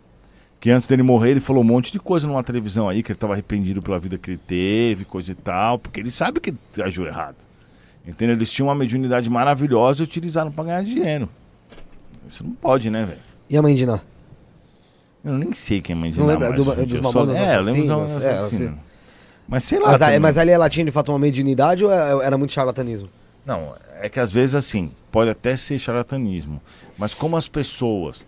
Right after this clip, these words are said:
Speaker 1: têm que acreditar em alguma coisa, vem um espírito, vai lá e dá uma informação certa pra ela. Só pra que as pessoas pensem, "Pô,
Speaker 2: Entendi.
Speaker 1: ela adiantou alguma coisa", entendeu? Então, tipo assim, ah, por exemplo, igual o tarô que eu falo, né?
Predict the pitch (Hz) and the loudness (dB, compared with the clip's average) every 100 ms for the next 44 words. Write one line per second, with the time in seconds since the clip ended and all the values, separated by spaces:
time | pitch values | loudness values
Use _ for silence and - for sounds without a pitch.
0 | - 139 151 - 120 95 101 85 80 - | -6 -6 -6 -6 -8 -4 -6 -6 -10 -6
1 | 127 143 101 85 110 127 120 - 127 123 | 0 0 0 -4 -4 -4 -6 -8 -10 -4
2 | 127 123 131 139 139 143 143 131 143 - | -2 0 -2 -6 -10 -10 -12 -12 -12 -12
3 | 131 180 147 135 107 87 - - - - | -12 -12 -12 -10 -12 -14 -18 -20 -20 -20
4 | - - 190 202 202 - 165 175 156 - | -20 0 2 2 0 -2 -6 -6 -6 -2
5 | 165 160 - 123 92 - 80 - 98 156 | -2 -4 -8 -8 -8 -14 -16 -12 -8 -6
6 | 131 110 113 120 - 123 120 117 143 135 | -6 -8 -12 -8 0 2 4 2 0 -2
7 | 143 147 170 185 - 165 120 87 90 101 | -4 -4 -8 -8 -8 -6 -6 -8 -8 -4
8 | 120 104 131 127 - 139 - 131 85 - | -4 -4 -8 -8 -6 -6 -6 -8 -8 -14
9 | - - - - - _ 85 110 107 104 | -20 -20 -20 -20 -20 _ 0 4 6 6
10 | 101 92 76 - - 147 123 113 107 123 | 4 2 -2 -12 4 6 6 2 4 6
11 | 143 - 147 127 110 - 101 - 80 73 | 6 4 2 4 2 -2 -6 -4 -6 -8
12 | - - - 85 107 120 | -14 -20 -16 -4 -2 0